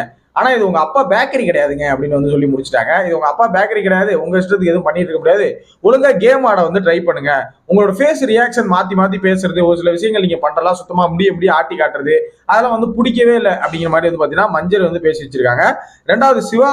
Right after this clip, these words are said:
வந்து "நீங்க நல்லவரா இருக்கீங்களா இல்ல நல்லவர் மாதிரி நடிச்சிருக்கீங்களா?" எல்லாரும் கேட்ட ஒரே ஒரு கேள்வி, "நீங்க நல்லவரா இருக்கீங்களா நல்லவர் மாதிரி நடிச்சிட்டு இருக்கீங்களா?" அப்படின்னு தான் எனக்கு தெரியல. "நீங்க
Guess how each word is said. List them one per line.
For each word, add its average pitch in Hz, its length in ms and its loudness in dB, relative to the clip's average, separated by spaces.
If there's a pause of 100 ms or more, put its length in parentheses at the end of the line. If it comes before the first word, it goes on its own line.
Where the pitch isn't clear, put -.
வந்து 226 220 0
"நீங்க 185 240 0
நல்லவரா 262 500 0
இருக்கீங்களா 196 420 0
இல்ல 220 160 0
நல்லவர் 185 440 0
மாதிரி 208 180 0
நடிச்சிருக்கீங்களா?" 160 640 -4
எல்லாரும் 226 440 0
கேட்ட 240 180 0
ஒரே 190 180 2
ஒரு 226 160 0
கேள்வி, 190 300 -2 (300)
"நீங்க 214 200 2
நல்லவரா 269 420 2
இருக்கீங்களா 247 440 0
நல்லவர் 214 420 0
மாதிரி 240 160 0
நடிச்சிட்டு 190 480 -2
இருக்கீங்களா?" 160 340 0
அப்படின்னு 165 260 0
தான் 175 100 0
எனக்கு 160 200 -4
தெரியல. 185 280 0 (300)
"நீங்க 220 220 4